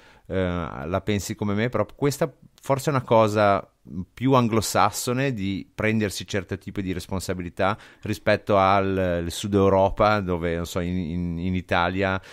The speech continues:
eh, viene fatto meno. Mm, a livello di ricerca, ad esempio, io ho sentito molti più, eh, anglosassoni, mm,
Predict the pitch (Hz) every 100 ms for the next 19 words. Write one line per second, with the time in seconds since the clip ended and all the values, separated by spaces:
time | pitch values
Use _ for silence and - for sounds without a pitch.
0 | - - - 85 82 78 78 95 92 101
1 | - 98 87 82 80 85 80 - 92 90
2 | - 104 110 120 120 117 117 - 113 120
3 | 139 110 95 107 107 107 113 110 95 104
4 | 95 95 107 107 - 107 92 - - -
5 | - 90 85 98 98 95 - 104 95 -
6 | 85 76 - 87 85 82 78 76 71